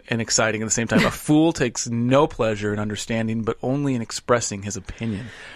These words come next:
Speaker 2: Hmm.
Speaker 1: And in those moments, I think, when the cold snap hits and you're the one that's kind of being the victim,
Speaker 2: Mm-hmm.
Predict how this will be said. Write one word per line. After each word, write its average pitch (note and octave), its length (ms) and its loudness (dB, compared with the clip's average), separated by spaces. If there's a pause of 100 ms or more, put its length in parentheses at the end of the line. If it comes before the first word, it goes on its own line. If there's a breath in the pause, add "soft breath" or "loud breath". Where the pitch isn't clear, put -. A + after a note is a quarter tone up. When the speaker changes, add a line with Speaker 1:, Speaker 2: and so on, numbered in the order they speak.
(140 loud breath)
Speaker 2:
Hmm. E3+ 240 -4
Speaker 1:
And C#3+ 100 6
in D#3+ 60 6
those D#3 140 6
moments, D#3 440 4
I B2+ 100 2
think, B2 300 0 (640 soft breath)
when B2+ 180 2
the B2+ 100 2
cold D#3+ 280 2
snap D#3 280 0
hits D3+ 280 0
and A#2+ 180 2
you're C#3 140 4
the D#3 100 4
one D3 180 4
that's C3+ 200 0
kind B2+ 160 2
of A#2 180 -2
being B2+ 200 2
the A#2+ 60 2
victim, A2 500 0
Speaker 2:
Mm-hmm. D#3+ 360 -6